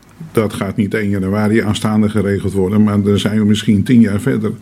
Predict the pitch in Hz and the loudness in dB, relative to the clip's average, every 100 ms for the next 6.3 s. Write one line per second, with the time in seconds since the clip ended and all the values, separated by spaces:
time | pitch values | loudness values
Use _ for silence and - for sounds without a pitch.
0 | - - - - - - - 120 - 151 | -16 -20 -20 -20 -20 -4 0 0 -2 -2
1 | 143 135 131 131 127 123 117 127 117 117 | 0 0 -2 -2 0 2 0 2 0 0
2 | 147 123 123 107 - 104 117 117 123 107 | -2 0 0 0 -2 0 0 0 0 0
3 | 104 101 101 113 104 117 117 107 117 101 | 0 0 2 0 2 0 0 0 0 0
4 | 131 120 110 110 113 107 107 - 110 107 | 0 0 0 0 2 2 0 0 0 0
5 | 104 - 113 113 113 107 123 123 117 117 | 0 0 2 4 2 2 0 0 -4 -2
6 | 104 98 104 | -2 -2 -2